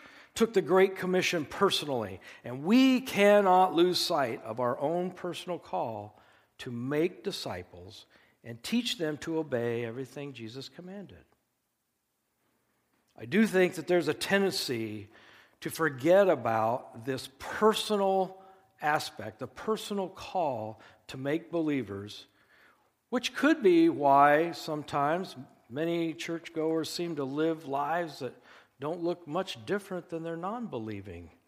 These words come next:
neighbors. This lack of emphasis on the personal call may also be why Christians believe that they should share their faith but many don't.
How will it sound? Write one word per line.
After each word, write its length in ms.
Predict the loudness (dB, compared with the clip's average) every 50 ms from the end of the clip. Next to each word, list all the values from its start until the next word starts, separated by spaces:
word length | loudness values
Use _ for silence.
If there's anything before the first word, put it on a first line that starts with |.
| _ _ _ _ _ -12
neighbors. 560 | -8 -6 -6 -6 -8 -10 -16 -18 -18 -20 -20 -20 _ _ _ _ _ _ _ _ _ _ _ _ _ _ _ _ _ _ _ _ _ _ _ _ _ _ _ _ _
This 180 | -12 -12 -10 -4
lack 320 | 0 2 4 4 4 2
of 140 | -2 -4 -2 0
emphasis 720 | 2 2 2 2 0 -2 -2 -2 -2 -2 -2 -4 -4 -4 -6
on 180 | -6 -4 -6
the 60 | -6
personal 580 | -8 -8 -4 -2 -2 -2 -2 -2 -2 -2 -2 -2
call 720 | -4 -6 -8 -2 0 2 2 2 2 -2 -4 -8 -10 -16 -20 -20 -20 -20 -20 _ -4
may 140 | 2 4 6
also 280 | 6 6 6 4 2
be 200 | 2 2 2 2
why 240 | 2 4 4 2 2
Christians 680 | 2 -2 -2 2 2 2 2 0 -2 -2 0 0 -2 -4
believe 880 | -6 -4 -4 -2 0 0 0 0 0 0 0 -2 -4 -4 -6 -10 -20 -20 _ -20 -20 -20 -20 _ -10
that 140 | -8 -4 -2
they 120 | 0 0
should 360 | 0 0 0 0 0 0 0
share 260 | -2 0 0 0 2
their 180 | 2 0 -2 -4
faith 720 | -6 -8 -10 -10 -8 -8 -8 -10 -12 -16 -20 -20 -20 _ _ _ _ _ _ _ _ _ _ _ _ _ _ _ _ _ _ _ _ _ _ _ _ _ _ -20
but 80 | -16 -14
many 260 | -12 -10 -10 -10 -10
don't. 320 | -10 -10 -12 -12 -12 -14